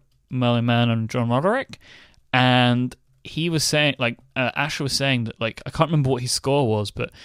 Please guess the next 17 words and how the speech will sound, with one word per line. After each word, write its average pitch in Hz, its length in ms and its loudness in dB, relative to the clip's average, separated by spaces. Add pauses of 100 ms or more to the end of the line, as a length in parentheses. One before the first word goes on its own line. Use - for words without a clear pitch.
(160)
his, - 420 2
his 156 220 0
top - 200 -2
score 131 600 2
on 120 100 -4
Threes 131 400 -6
was - 140 -12
low. 110 420 -2 (480)
Like, 131 100 -6
he's 139 120 2
like, 151 140 -2
he's 147 120 -4
not 143 120 -2
very 127 160 -2
good 143 160 -2
at 113 100 -8
it, - 180 -16